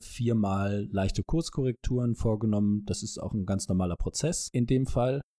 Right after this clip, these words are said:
Und das am dreiundzwanzigsten September neunzehnhundertneunundneunzig, also ungefähr neun Monate danach,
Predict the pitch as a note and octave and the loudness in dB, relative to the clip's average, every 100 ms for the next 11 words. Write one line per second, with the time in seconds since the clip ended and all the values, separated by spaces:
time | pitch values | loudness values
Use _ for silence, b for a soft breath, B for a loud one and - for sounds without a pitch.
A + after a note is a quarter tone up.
0 | _ _ _ - A#2 A#2 A2+ A2 - - | _ _ _ 0 4 4 4 2 -2 -2
1 | G#2+ G2+ - - - F#2 F#2+ F#2+ F#2+ - | 0 0 0 -2 -4 0 2 2 2 -2
2 | - G#2 B2 B2+ G#2+ - G#2 G2 F#2+ C#3+ | 0 0 2 0 -2 -4 -2 -2 -2 -2
3 | D3+ C3 A#2 - G#2 F#2 - G#2+ G2 G2 | 0 0 -2 -2 -2 -2 -2 0 2 2
4 | G2+ C#3+ F3+ - C#3 - G2 G2+ G2+ G2+ | 2 2 0 -4 -4 -4 -2 0 0 0
5 | G2 G#2 G#2 G2+ F#2 - F2+ F2+ G2+ D3+ | 0 2 2 2 0 -4 -4 -2 0 -2
6 | - | -6